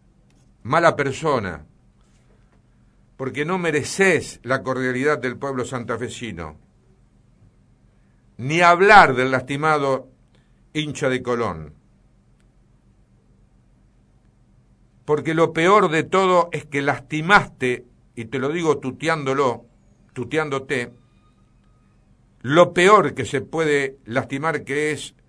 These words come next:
el sentimiento de un hincha. Usandizaga,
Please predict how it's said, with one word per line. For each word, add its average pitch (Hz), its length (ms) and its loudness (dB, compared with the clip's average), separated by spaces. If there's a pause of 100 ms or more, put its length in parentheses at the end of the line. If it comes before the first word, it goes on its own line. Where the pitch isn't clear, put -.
(120)
el 123 120 -4
sentimiento 127 640 -8
de 123 80 -8
un 120 80 -8
hincha. 82 460 -10 (3500)
Usandizaga, 147 1120 2